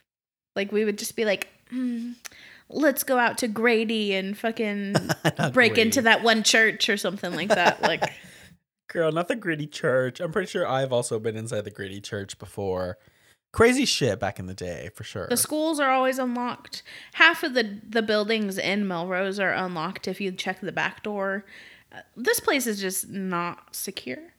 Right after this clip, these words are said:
Speaker 2: There's, like, an abandoned, uh, it looks almost like a, not like a water park, but there's, like, a weird park that's abandoned from, on the way from, uh, Vegas to California.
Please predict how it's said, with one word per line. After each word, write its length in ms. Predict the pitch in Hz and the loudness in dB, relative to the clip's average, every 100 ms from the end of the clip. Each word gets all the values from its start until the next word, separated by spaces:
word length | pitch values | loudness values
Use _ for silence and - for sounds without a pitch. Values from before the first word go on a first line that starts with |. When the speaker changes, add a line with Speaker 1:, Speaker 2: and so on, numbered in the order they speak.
| _ _ 139 | _ _ 0
Speaker 2:
There's, 240 | 160 180 | 2 4
like, 180 | 269 254 | 2 2
an 160 | 180 | 0
abandoned, 920 | 147 127 123 127 135 131 131 120 113 - - | 0 0 0 0 -2 -2 -2 -6 -6 -10 -8
uh, 500 | 113 104 98 87 - - | -8 -6 -10 -12 -12 -2
it 100 | 131 | 0
looks 400 | 131 277 392 226 | 2 0 0 -2
almost 280 | 196 196 185 | -2 -2 -4
like 160 | 165 | -2
a, 500 | 123 107 101 92 - - | 0 0 -2 -6 -8 -6
not 180 | 170 233 | -4 -2
like 140 | 175 | 0
a 60 | 120 | 0
water 420 | 107 95 117 156 | -4 -8 -6 -6
park, 440 | 170 185 175 180 - | -4 -2 -2 -2 -6
but 100 | 160 | 0
there's, 140 | 214 226 | 2 2
like, 140 | 262 | 0
a 60 | 156 | 0
weird 300 | 147 156 - | 0 -4 -4
park 300 | 104 120 - | -4 -4 -6
that's 200 | 113 110 | -8 -8
abandoned 520 | 107 95 107 110 110 | -8 -12 -10 -12 -12
from, 380 | - 95 98 - _ _ _ - | -12 -10 -12 -16 _ _ _ -2
on 120 | 147 | 2
the 80 | 151 | 2
way 200 | 139 135 | 2 -2
from, 340 | 135 117 110 - | -2 -6 -6 -10
uh, 300 | 104 92 87 | -16 -14 -14
Vegas 400 | 123 117 113 - | -4 -4 -4 -8
to 60 | 113 | -10
California. 800 | - 98 98 - 92 101 135 | -10 -12 -12 -16 -16 -12 -12